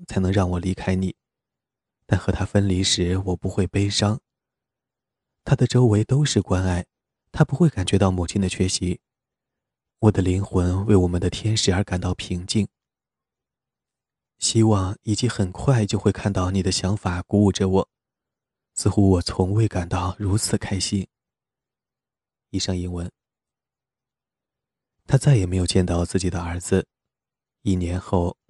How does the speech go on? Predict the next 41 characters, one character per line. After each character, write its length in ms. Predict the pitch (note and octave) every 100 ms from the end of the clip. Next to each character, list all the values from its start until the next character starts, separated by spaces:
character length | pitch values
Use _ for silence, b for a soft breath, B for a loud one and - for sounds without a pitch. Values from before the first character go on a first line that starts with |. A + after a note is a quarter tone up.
| -
他 100 | E2+
的 100 | E2
儿 140 | E2+
子 160 | - F2
死 220 | - F#2+
了。 260 | F2 F2+ - _ _ _ _ _ _ _ _ _ _ _ _ _ _ _ _ _ _ _ _ _ _ _ _ _ _ _ _ _ _ _ _ _ _ -
玛 100 | A#2
利 100 | C3
亚 120 | A#2+
痛 180 | - B2
苦 140 | -
的 80 | F#2
父 160 | -
亲 240 | G2+ - F2+
确 180 | - F#2
信， 280 | - F#2 - _ _ _ _ _ _
女 120 | A2 G2+
儿 160 | G2
是 160 | - G#2
在 160 | F#2
乌 60 | F2+
尔 180 | F#2 F#2+
孔 180 | - F#2
斯 160 | G2
基 120 | F#2+
家 200 | F#2 G2+
族 140 | G2+ G2
的 140 | F#2
影 180 | F2 F#2
响 220 | - F2
下 280 | F2 F2+ E2+ -
才 160 | -
决 200 | F2+ F2+
心 180 | F2+ F#2
追 220 | F2+ G#2
随 200 | G#2 F2+
她 140 | F2+ -
的 100 | F2
丈 220 | - F#2
夫 140 | -
的。 120 | F2+